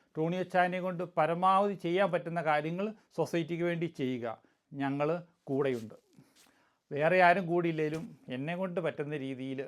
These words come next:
ഞാനും അങ്ങയുടെ പുറകെയുണ്ട് സഹായവുമായിട്ട്.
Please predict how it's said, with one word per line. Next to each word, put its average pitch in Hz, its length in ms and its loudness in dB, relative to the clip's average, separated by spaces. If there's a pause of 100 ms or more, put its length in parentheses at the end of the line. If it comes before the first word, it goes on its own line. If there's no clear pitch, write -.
ഞാനും 135 500 -6 (580)
അങ്ങയുടെ 135 540 -6 (500)
പുറകെയുണ്ട് 127 480 -2 (440)
സഹായവുമായിട്ട്. 120 920 -4